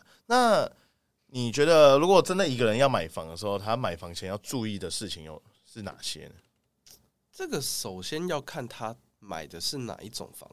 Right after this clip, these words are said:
Speaker 2: 子欸。
Speaker 1: 啊，房子的话大概会分成哪些？
Speaker 2: 其实就是分嘛，你是自己住还是说你是买投资的？
Speaker 1: 哦，那如果是想要自己住呢？
Speaker 2: 想要自己住的话，其实我自己有一个很简单的参考依据。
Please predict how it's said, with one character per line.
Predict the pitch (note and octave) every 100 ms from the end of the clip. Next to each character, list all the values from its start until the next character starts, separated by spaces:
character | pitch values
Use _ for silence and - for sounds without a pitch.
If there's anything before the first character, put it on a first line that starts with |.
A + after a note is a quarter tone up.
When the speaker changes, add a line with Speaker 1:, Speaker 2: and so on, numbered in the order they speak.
| -
Speaker 2:
子 | -
欸。 | - _ _ _ _ - - -
Speaker 1:
啊， | G#2 F#2 F2+
房 | F#2+ D3
子 | F#3
的 | D3+
话 | C3+ C3
大 | A#2
概 | A2+ G#2+
会 | G#2+
分 | G2
成 | F#2+
哪 | E2+ D2
些？ | - - _
Speaker 2:
其 | - C#3
实 | D3+
就 | D#3+ D#3
是 | C#3
分 | C3 B2 A2+
嘛， | G2+
你 | F#2+
是 | F#2+
自 | A#2+ B2+
己 | F#2
住 | - G#2+ E2+ D2
还 | F2 F#2+
是 | G2
说 | G2
你 | F2+
是 | E2
买 | F2+
投 | - D2+ -
资 | - B1
的？ | _ _ _ _
Speaker 1:
哦， | F2 G2+ G2 D2+ E2
那 | D#3
如 | D#3
果 | C3+
是 | B2 C3 A#2
想 | G#2+
要 | G2
自 | G#2
己 | F3+
住 | C#3+ G2+
呢？ | D#2 C#2+ _ _ _ _ - - _ _
Speaker 2:
想 | - E3
要 |
自 | G3
己 | A3
住 | C3 F3+
的 | C#3+
话， | C3 C3
其 | B2
实 | G2+ G#2 G#2 -
我 | G2+ G#2 G#2+ G#2+
自 | G2 D#3
己 |
有 | A2 F2+
一 |
个 | F#2
很 | F#2 G2+
简 | G2 F#2+
单 | F#2+
的 | F#2
参 | F#2+ F2+
考 |
依 | D2+
据。 | F2 F#2